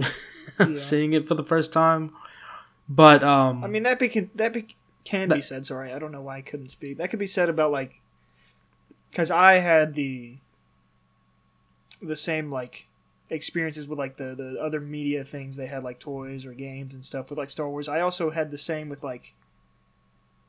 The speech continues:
Speaker 2: Transformer toys, and I also loved, like, the first three movies of that.
Speaker 1: I do remember
Speaker 2: Yeah.
Speaker 1: that, yeah.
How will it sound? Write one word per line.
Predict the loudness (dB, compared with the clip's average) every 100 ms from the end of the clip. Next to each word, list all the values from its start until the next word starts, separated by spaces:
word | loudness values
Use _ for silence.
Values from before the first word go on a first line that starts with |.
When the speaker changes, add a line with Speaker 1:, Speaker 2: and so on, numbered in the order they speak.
| _ _
Speaker 2:
Transformer | -12 -4 -4 -4 -4 -6 -8
toys, | -14 -14 -12 -12
and | -10
I | -4
also | -2 0 -2
loved, | 0 0 -2
like, | -4 -8
the | -10
first | -12 -10 -10 -10
three | -10
movies | -10 -12 -12
of | -14
that. | -14 -16 -18 _ -4
Speaker 1:
I | 4 4 4
do | 4 4
remember | 4 2 2
Speaker 2:
Yeah. | 0
Speaker 1:
that, | 0 -2
yeah. | -4 -4